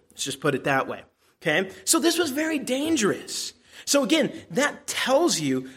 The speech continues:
about the level of trust that Paul had in this woman, Phoebe. And what's interesting is he had no problem entrusting this dangerous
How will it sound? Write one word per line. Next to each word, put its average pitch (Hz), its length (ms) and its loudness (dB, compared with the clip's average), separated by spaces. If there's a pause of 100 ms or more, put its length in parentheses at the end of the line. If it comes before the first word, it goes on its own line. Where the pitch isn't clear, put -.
about 226 300 6
the 190 100 6
level 247 380 6
of 165 100 0
trust 262 380 -2
that 175 160 -2
Paul 226 240 2
had 214 260 0
in 202 80 0
this 185 180 0
woman, 214 240 4
Phoebe. 302 460 2 (500)
And 226 120 2
what's 240 160 8
interesting 285 580 4 (180)
is 214 140 4
he 254 140 4
had 226 180 4
no 247 300 8
problem 190 480 4 (200)
entrusting 226 560 2
this 196 200 2
dangerous 233 520 4